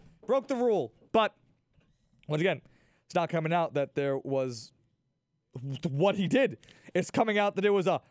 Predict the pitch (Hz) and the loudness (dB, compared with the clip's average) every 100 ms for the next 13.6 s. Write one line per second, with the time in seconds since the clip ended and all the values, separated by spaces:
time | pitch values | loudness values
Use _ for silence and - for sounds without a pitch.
0 | _ - 202 196 196 147 - - 151 151 | _ -2 0 0 -2 -4 -14 -4 -2 0
1 | 143 110 - 101 95 - - _ _ _ | -2 -4 -6 -10 -10 -18 -20 _ _ _
2 | _ - 139 165 160 - - 135 139 147 | _ -6 0 0 0 -6 -16 -8 -4 -2
3 | 131 - - _ _ _ _ _ _ _ | -4 -12 -20 _ _ _ _ _ _ _
4 | _ _ 807 _ 466 - - _ _ _ | _ _ _ _ _ -20 -20 _ _ _
5 | _ _ _ - 480 _ _ _ _ _ | _ _ _ -20 -20 _ _ _ _ _
6 | _ _ _ _ _ _ _ _ _ _ | _ _ _ _ _ _ _ _ _ _
7 | _ _ 131 139 165 - 143 147 135 - | _ _ -6 -4 -4 -4 -2 -2 -2 -6
8 | - - _ _ _ _ _ _ - 123 | -16 -20 _ _ _ _ _ _ -12 -8
9 | 123 120 127 131 98 - _ _ _ _ | -8 -4 -4 -4 -6 -12 _ _ _ _
10 | _ _ _ _ 123 - _ _ _ _ | _ _ _ _ -20 -20 _ _ _ _
11 | - 175 139 170 151 - _ - 156 _ | -4 -2 0 -2 -4 -12 _ -8 -8 _
12 | _ 175 156 170 147 - 147 160 - 165 | _ -8 -6 -6 -8 -10 -4 -4 -2 -4
13 | 139 156 - 135 117 - | -2 -4 -6 -8 -8 -12